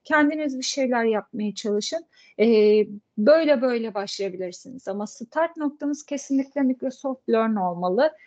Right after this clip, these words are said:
O birazdan size göndereceğim bir Excel içerisinde. Onun da şey var, linki var. Ha, son güncellemeleri, son haberleri nereden takip edebilirim? Yine onu da Power Platform blog'dan takip edebilirsiniz. Onun da linkini birazdan paylaşacağım.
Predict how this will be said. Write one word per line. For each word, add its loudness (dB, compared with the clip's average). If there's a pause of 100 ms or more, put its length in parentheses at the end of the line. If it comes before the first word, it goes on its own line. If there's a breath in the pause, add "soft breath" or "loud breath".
(140 loud breath)
O 4
birazdan 2
size -4
göndereceğim -4
bir -2
Excel -2
içerisinde. -2
Onun 0
da 0
şey 0
var, 2
linki 0
var. 0 (300 soft breath)
Ha, -2
son 0
güncellemeleri, 2
son -8
haberleri -2
nereden -4
takip -10
edebilirim? -6 (400)
Yine 0
onu 0
da -2
Power -2
Platform -2
blog'dan -2
takip -4
edebilirsiniz. -2
Onun 2
da 2
linkini -2
birazdan -2
paylaşacağım. -4